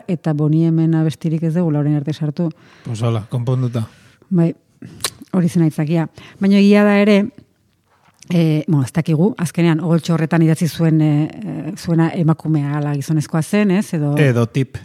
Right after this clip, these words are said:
Speaker 2: bat.
Speaker 1: Tip?
Speaker 2: Ez tipa eta ez tipo, tip.
Speaker 1: Tip.
Speaker 2: Bueno.
Speaker 1: Ah, begira.
Speaker 2: Ez?
Speaker 1: Bai, baina tip
Speaker 2: Ez dakigu.
Speaker 1: ingelesez aholkua da, ez?
Speaker 2: Bueno,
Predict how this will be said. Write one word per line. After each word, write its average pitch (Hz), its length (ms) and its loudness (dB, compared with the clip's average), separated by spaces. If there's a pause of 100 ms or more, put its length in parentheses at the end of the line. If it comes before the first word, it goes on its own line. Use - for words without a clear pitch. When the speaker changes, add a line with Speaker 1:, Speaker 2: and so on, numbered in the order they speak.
(360)
Speaker 2:
bat. 139 380 -8 (1120)
Speaker 1:
Tip? - 260 -4 (400)
Speaker 2:
Ez - 160 -6
tipa 143 380 -2
eta - 160 -8
ez 117 100 -4
tipo, 139 300 -6
tip. - 280 -6
Speaker 1:
Tip. 190 300 0 (520)
Speaker 2:
Bueno. 139 180 -4
Speaker 1:
Ah, 226 120 2
begira. 175 340 -2 (340)
Speaker 2:
Ez? 143 240 -6 (300)
Speaker 1:
Bai, 180 240 -2 (360)
baina 180 160 -2
tip - 280 -4
Speaker 2:
Ez 190 260 -6
dakigu. 208 80 2
Speaker 1:
ingelesez 226 420 2
aholkua 185 400 0
da, 165 300 0
ez? 233 160 -4 (240)
Speaker 2:
Bueno, 139 240 -6